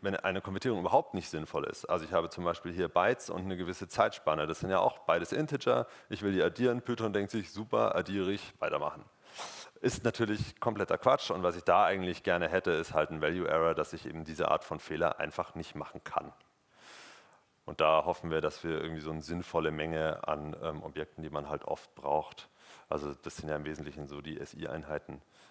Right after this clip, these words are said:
dass man damit halt irgendwie arbeiten kann. Ähm, ja, die Check Plugin Returns, das war ja vorhin auch mit dem, ist es, äh, ist es ein Text, ist es eine Metrik, ist es ein State? Man weiß es nicht.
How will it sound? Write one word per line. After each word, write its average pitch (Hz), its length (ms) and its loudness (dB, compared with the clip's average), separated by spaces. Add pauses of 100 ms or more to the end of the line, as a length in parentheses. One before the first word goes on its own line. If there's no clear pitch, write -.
dass 76 160 -8
man 71 120 -4
damit 69 280 -6
halt 69 160 -10
irgendwie 71 520 -16
arbeiten 71 360 -4
kann. - 180 -16 (1800)
Ähm, 95 480 6 (200)
ja, 98 260 8
die 92 140 -6
Check - 360 0
Plugin 117 360 4
Returns, 107 640 2
das - 240 0
war 104 120 8
ja 98 100 8
vorhin 107 280 2
auch 92 280 4
mit 95 180 -4
dem, 95 260 0
ist - 180 -4
es, 85 220 -10
äh, 87 360 2
ist 87 120 -6
es 90 100 -4
ein 82 180 2
Text, - 520 -8
ist - 180 -12
es - 140 -4
eine 82 160 -2
Metrik, - 480 -6 (180)
ist - 140 -16
es - 180 -12
ein 80 200 -4
State? - 520 -4 (800)
Man 90 200 -4
weiß 104 280 4
es 156 180 -8
nicht. 165 380 0